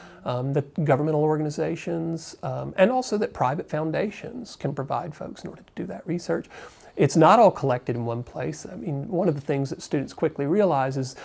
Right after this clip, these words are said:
on some level, there's not really such a thing as poverty. There's not this one thing. There's all this information about health prospects, educational achievement and attainment,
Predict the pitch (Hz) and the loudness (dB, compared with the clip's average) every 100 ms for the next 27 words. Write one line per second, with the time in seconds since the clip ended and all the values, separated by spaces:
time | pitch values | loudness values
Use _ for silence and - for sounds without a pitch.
0 | - - 165 151 294 214 214 165 139 160 | -16 -2 0 4 4 4 4 2 2 0
1 | - 170 175 147 123 - 131 - 127 123 | 0 2 2 2 -2 -4 -6 -4 -4 -2
2 | 131 113 - - - 143 123 110 143 185 | -4 -4 -8 -12 -2 -2 -2 -6 -6 -4
3 | 175 - - 127 143 139 156 - - - | -4 -6 -4 0 0 -2 -8 -10 -14 -18
4 | - 127 131 143 147 180 175 - 151 151 | -8 -6 -2 4 6 8 6 2 -2 -2
5 | 131 127 - 120 123 127 - _ - - | -4 -4 -6 -4 -2 -2 -4 _ -4 2
6 | 131 - - - - - 101 - - - | 2 0 -8 -6 -6 -8 -12 -12 -18 -20
7 | - - 135 151 - 131 123 - 143 139 | -16 -4 -2 -2 -2 -2 -2 -6 -6 -6
8 | 139 143 135 127 123 135 143 - - - | -4 -4 -4 -4 -6 -8 -10 -6 -4 -2
9 | 131 117 117 | -2 -4 -6